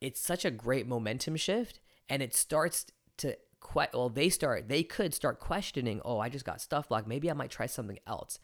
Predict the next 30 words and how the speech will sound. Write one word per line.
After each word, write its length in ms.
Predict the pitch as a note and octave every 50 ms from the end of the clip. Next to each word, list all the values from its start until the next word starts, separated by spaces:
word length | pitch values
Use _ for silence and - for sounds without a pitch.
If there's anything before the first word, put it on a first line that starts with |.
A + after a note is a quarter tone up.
| - - - - - - -
And 180 | - C#3+ C#3 C#3
when 80 | C#3+
they 100 | D3 E3+
start 300 | F#3 - G#3 E3+ B2+ A#2+
deviating 540 | A#2 B2 D#3+ F#3+ F#3+ F3 D3 C#3 B2+ A#2+ C3
from 320 | B2+ - - C#3 B2+ B2 B2
their 140 | A#2+ A2+
go-to 540 | G#2+ G#2+ A#2 C3+ C3+ C#3+ - - - B2 -
option, 540 | - C3+ E3+ F3+ - - - A2+ G#2+ G#2 G#2+ - - - _ _ _ _ _ _ _ _ - -
whoa, 460 | - A2+ C#3+ G#3 B3 G#3+ D3 A#2 - - - - - _ _ _ _ _ -
that's 260 | - D3+ D3+ C3+ - - -
perfect. 500 | - - F#3 G3 F3 - - C2+ - -
That's 180 | - D3+ D#3+ -
what 100 | D#3+ B2+
we 80 | B2+
want. 260 | A2 A#2 C3+ C3+ F2+ G#2+
We 60 | A#2+
want 280 | A2+ A#2 C3+ D3+ D#3+
them 80 | E3 D#3
to 80 | B2+ A2
deviate 400 | A#2 B2 B2+ A#2+ B2 B2 A2 G#2+
from 120 | B2 A2+
their 100 | G#2+ G#2+
go-to 360 | G#2 A2+ A2 A2+ - - F2
option. 340 | F2+ G#2 G#2 - - E2 - - _ - - - - - - - -
So 180 | - E3+ D#3+
be 320 | C#3 B2+ - - G#3 A#3+ D#4
strategic 520 | - - C#4+ C4 - C4+ C#4+ C4 G3 -
about 260 | B2+ A2 G#2+ G#2 -
it. 140 | D2 - -